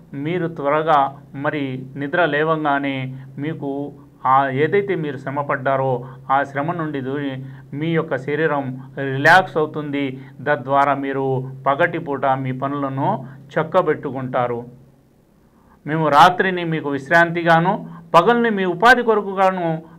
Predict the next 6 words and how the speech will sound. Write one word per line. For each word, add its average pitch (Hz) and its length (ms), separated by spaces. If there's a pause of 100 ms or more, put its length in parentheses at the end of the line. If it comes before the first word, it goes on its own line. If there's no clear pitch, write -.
మేము 175 280
ఈ, 151 420 (380)
ఆ, 131 380
దాన్ని 165 360
సృష్టించాం. 160 840 (1120)
సూర్యుడిని 170 680